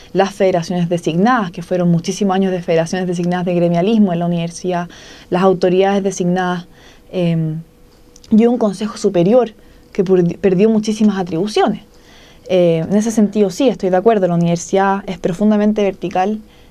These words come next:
en muchísimas cosas. Creo que eso no necesariamente se refleja en la comunidad universitaria.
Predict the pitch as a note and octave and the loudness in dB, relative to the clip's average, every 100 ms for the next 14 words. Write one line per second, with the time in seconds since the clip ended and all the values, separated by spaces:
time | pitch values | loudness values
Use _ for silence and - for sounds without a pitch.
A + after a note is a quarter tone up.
0 | - - F#3 F3 F3+ G3 F#3+ F#3+ G3+ F3 | -14 -6 -2 -2 -4 -2 -2 0 -4 -4
1 | F3 - - - - - - - - G3+ | -12 -14 -20 -20 -20 -20 -20 -12 0 2
2 | G3+ G3+ G3 F#3+ F#3 F#3 G3 G3 G3+ G3+ | 4 4 2 2 -2 -8 -4 -2 0 0
3 | F#3+ G#3 G#3 G3+ G#3 G#3 F#3+ E3+ G#3 G#3 | 2 0 0 0 2 0 -4 -6 -4 -2
4 | G#3+ G#3 G3 F3+ F3 E3+ F3+ G#3 - - | 0 0 0 -2 0 2 0 -2 -4 -18
5 | - - E3+ E3 - F#3+ E3+ - | -14 -8 -6 -6 -6 -4 -4 -8